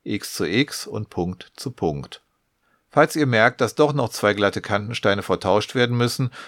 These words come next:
weil sie doch noch nicht an die seitlichen Center passen, dann dreht einen der beiden Kantensteine wieder nach oben auf die Gänseblümchenseite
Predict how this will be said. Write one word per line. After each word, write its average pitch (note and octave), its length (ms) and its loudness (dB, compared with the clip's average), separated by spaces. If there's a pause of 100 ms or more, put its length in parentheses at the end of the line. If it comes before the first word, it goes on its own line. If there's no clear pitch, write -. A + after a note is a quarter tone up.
(120)
weil A#2 160 6
sie A2 160 -2
doch B2 240 4
noch G#2+ 180 0
nicht G2+ 380 -4 (100)
an G#2 140 -2
die G2+ 100 0
seitlichen G2+ 460 0
Center G#2+ 340 2
passen, C3 440 0 (360)
dann A#2 180 2
dreht A2 300 2
einen B2+ 380 2
der B2+ 100 6
beiden A2+ 380 2
Kantensteine G#2+ 680 0
wieder G2+ 200 4
nach F2+ 180 0
oben B2+ 320 2
auf F#2 180 -2
die F2+ 120 -6
Gänseblümchenseite B2+ 1200 0